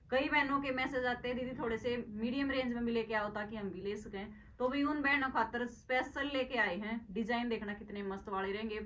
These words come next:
पूरी गर्मी पहन के मजा आ जाएगा। ठीक है जी, और कलेक्शन पसंद आओ तो जी वीडियो लाइक कर दियो, शेयर कर दियो, चैनल सब्सक्राइब जरूर कर दियो जिसने भी नहीं कर रखा।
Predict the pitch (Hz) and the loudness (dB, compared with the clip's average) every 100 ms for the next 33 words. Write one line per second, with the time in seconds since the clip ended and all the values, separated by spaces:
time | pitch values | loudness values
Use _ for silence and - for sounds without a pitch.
0 | 226 262 311 277 269 262 254 240 233 208 | -8 -4 -2 0 0 -2 0 0 0 -2
1 | 208 196 190 151 - - - - - 254 | -4 -2 -2 -2 -8 -14 -18 -20 -12 -8
2 | 269 151 139 - - - - - 214 262 | -6 -8 -10 -18 -20 -20 -16 -10 -4 -2
3 | 262 294 277 285 277 285 285 254 262 262 | 0 -2 -2 0 2 2 2 -4 -4 -2
4 | 233 214 214 233 240 285 285 220 202 220 | 0 0 -2 -4 -6 -6 -4 -4 -4 -4
5 | 226 233 226 220 220 220 196 - 196 202 | -2 -2 -2 -2 -4 -6 -8 -10 -8 -6
6 | 202 190 202 208 202 247 226 269 269 269 | -6 -4 -4 -4 -6 -6 -6 -6 -4 -2
7 | 247 277 254 202 196 175 156 - | 0 0 0 -2 -4 -6 -8 -12